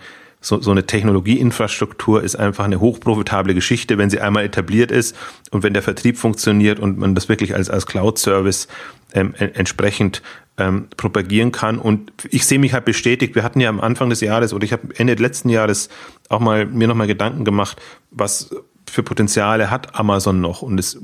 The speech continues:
wurde ja immer geunkt und au-, ja auch geschrieben, was, was kann jetzt letztendlich das Web-Service-Geschäft bringen? Und da sieht man eigentlich, also dieses Jahr kommen sie auf sieben, acht, äh, Milliarden ungefähr Umsatz.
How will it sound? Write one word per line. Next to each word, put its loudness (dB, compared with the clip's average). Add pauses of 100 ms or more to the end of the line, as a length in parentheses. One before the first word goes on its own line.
wurde 4
ja 2
immer 2 (140)
geunkt 2
und -2
au-, -2
ja 0
auch -2
geschrieben, 2 (360)
was, -2
was -2
kann 0
jetzt 0
letztendlich 0
das -6
Web-Service-Geschäft -4 (400)
bringen? 2
Und 0
da 2
sieht -2
man 2
eigentlich, 2 (300)
also -2
dieses 0
Jahr 2
kommen 2
sie 2
auf -2
sieben, 0
acht, -4
äh, 0
Milliarden 2
ungefähr 0
Umsatz. 2